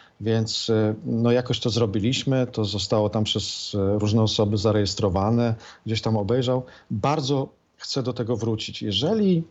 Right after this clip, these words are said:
jeżeli uda się, że będzie jakiś, e, budżet jeszcze na ten rok, to wrócimy do tego, proszę państwa, pod koniec maja.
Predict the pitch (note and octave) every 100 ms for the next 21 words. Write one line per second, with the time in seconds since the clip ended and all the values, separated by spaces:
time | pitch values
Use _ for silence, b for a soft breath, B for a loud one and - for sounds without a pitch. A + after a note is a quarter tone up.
0 | _ _ _ _ _ - - - A2 A2+
1 | B2 C#3 C#3 B2 - G#2 A2 G2 G2 B
2 | B - A2 B2 A#2+ G#2+ F#2+ G2+ - G2
3 | - - - G2+ G#2 G2 G#2+ F#2 G2+ G#2
4 | - G#2 F2+ E2+ G2 F2+ D#2+ F2 C2+ -
5 | B B B - A2+ G#2 A2 - D3 C#3+
6 | B2 A#2 A#2 B2+ A#2 A#2 - G#2 A#2 A#2+
7 | B2+ A#2 - A#2+ A#2 G#2+ - A#2+ A2+ -
8 | G#2 F2+ E2 -